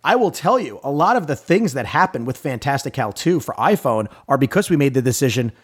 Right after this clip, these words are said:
when we saw I O S seven, and I was so excited. "Oh my God, we have to not only reskin this, you know, redesign this." 'Cause at the end of the day, there's things obviously we've kept that are the same, and one could argue it's a reskinning.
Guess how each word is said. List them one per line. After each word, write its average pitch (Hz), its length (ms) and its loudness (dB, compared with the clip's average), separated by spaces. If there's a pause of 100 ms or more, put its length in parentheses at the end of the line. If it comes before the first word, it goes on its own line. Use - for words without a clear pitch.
(220)
when 135 120 0
we 135 80 4
saw 147 200 0
I 135 200 4
O 117 60 0
S 117 140 -2
seven, 113 260 -2
and 110 100 -4
I 117 180 0
was 120 140 -2
so 127 240 0
excited. 107 480 -6 (320)
"Oh 151 80 2
my 160 120 2
God, 147 240 0
we 131 80 0
have 147 180 0
to 147 80 -2
not 143 220 2
only 143 240 2
reskin 131 560 0
this, 107 200 -4
you 143 80 4
know, 104 200 0
redesign 131 760 2
this." - 400 -8 (560)
'Cause 240 120 2
at 254 80 0
the 294 80 4
end 269 100 2
of 214 60 4
the 175 80 4
day, 151 240 2
there's 120 220 -6
things 202 200 0
obviously 143 420 0
we've 110 180 -8
kept - 240 -6
that 110 120 -4
are 107 80 -8
the 107 80 -8
same, 110 360 -2
and 113 140 -4
one 143 180 4
could 135 120 2
argue 127 320 4
it's 104 120 -2
a 131 40 -4
reskinning. 110 600 -4